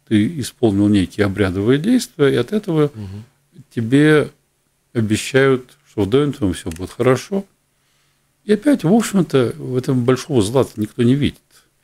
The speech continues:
Speaker 1: Если это не начинает превращаться в патологию, то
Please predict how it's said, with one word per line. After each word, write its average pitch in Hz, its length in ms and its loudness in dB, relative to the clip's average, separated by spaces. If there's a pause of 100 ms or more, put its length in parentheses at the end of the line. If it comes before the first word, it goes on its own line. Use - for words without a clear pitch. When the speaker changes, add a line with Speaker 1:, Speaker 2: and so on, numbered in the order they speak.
(300)
Speaker 1:
Если 110 300 -2
это 104 260 -2
не 117 260 2
начинает 107 640 0
превращаться 98 580 -4
в - 40 -20
патологию, 156 640 2
то 113 460 0